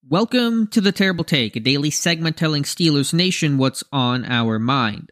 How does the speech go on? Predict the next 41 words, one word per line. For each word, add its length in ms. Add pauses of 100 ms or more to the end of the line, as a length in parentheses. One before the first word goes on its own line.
I'm 160
Alex 360
Kozora. 480 (680)
I 160
know 220
this 180
has 160
been 240
mentioned 460
before 680
by 140
Doctor 400
Mel 260
following 540
the 180
initial 540
wave 440
of 200
Detroit 540
Lions 420
players 440
suspended 640
for 180
gambling, 580 (360)
but 120
it's 180
back 380
in 60
the 60
news 300
again 400
for 160
perhaps 460
the 80
league's 320
most 280
egregious 720
violator 760
of 240
the 60
policy. 680